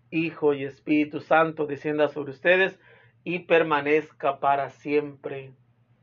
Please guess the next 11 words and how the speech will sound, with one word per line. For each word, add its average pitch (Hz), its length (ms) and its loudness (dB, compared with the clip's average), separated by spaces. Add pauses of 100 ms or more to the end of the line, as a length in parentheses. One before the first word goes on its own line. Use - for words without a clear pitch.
(220)
Amén. 123 380 -8 (1600)
Que 147 100 -4
la 139 120 -2
preciosísima 143 380 -2
sangre 151 340 2
de 151 140 4
Cristo 202 440 2
los 165 220 0
cubra, 196 440 4
los 151 220 2
bendiga. 202 680 -2